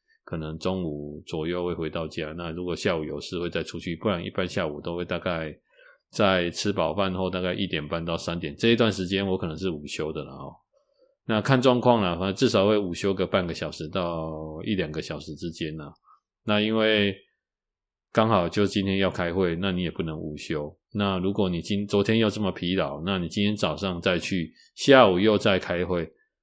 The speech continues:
然后晚上今天刚好我又需要练羽球，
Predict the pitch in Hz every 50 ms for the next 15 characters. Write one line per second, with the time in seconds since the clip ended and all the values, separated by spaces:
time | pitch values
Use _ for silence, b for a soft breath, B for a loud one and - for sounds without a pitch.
0 | _ _ _ _ _ - 110 107 110 127 143 139 123 - - 110 92 87 85 85
1 | - - 127 120 110 101 95 - 107 107 107 104 104 98 107 101 101 90 82 76
2 | 78 76 78 82 90 87 85 - - 92 87 90 87 90 87 82 82 82 90 98
3 | 92 87 82 78 76 - - 73 71 - - - - - _